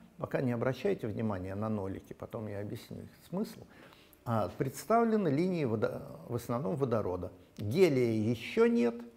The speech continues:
слишком холодно, а металлов уже нет, слишком тепло. Ну, некоторые ещё есть там ионизованные металлы, но не очень представлены.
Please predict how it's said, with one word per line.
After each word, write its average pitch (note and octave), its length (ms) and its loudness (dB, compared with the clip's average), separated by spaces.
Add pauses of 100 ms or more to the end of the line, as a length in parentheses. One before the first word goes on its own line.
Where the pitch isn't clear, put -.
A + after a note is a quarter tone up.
(380)
слишком F3+ 400 -2
холодно, F3 720 2 (580)
а C#3 240 4
металлов G3+ 640 4
уже A#2+ 400 4
нет, G2 320 -2 (260)
слишком D#3+ 460 -2
тепло. - 340 -4 (720)
Ну, G#3+ 140 4
некоторые G#2 580 -2
ещё - 240 -12
есть - 280 0
там C#3 160 -6
ионизованные A#2 720 -4 (340)
металлы, G#2+ 520 -4
но D3+ 100 -8
не B2+ 180 -6
очень G2+ 300 -8 (540)
представлены. - 640 -10